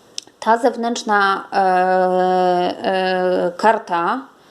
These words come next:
tak, ta zewnętrzna pozycja, czyli jakie zewnętrzne okoliczności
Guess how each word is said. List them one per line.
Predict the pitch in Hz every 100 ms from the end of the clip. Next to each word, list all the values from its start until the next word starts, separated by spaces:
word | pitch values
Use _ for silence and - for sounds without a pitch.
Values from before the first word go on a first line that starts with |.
| - -
tak, | 196 -
ta | 233
zewnętrzna | 226 214 220 220 220
pozycja, | 202 208 208 202 - 165 156
czyli | - 196 202
jakie | 208 208 208 208
zewnętrzne | 208 196 208 214 226
okoliczności | 220 208 202 - 208 214 - 208